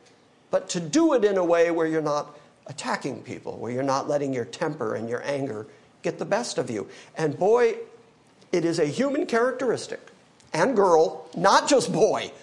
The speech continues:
girl. It is a human characteristic that when we get the angriest, it's when we're correcting somebody.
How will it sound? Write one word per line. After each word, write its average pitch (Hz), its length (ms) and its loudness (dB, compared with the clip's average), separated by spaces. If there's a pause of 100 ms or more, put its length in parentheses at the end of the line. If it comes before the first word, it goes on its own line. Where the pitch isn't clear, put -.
(260)
girl. 151 640 4 (1500)
It 202 120 2
is 208 140 4
a 214 100 6
human 269 440 2
characteristic 254 1040 0 (720)
that 175 200 2
when 170 320 0
we 240 440 0 (580)
get 240 180 4
the 240 140 2
angriest, 208 640 2 (140)
it's 156 160 -6
when 185 180 -2
we're 196 120 -2
correcting 185 580 -4
somebody. 92 680 -8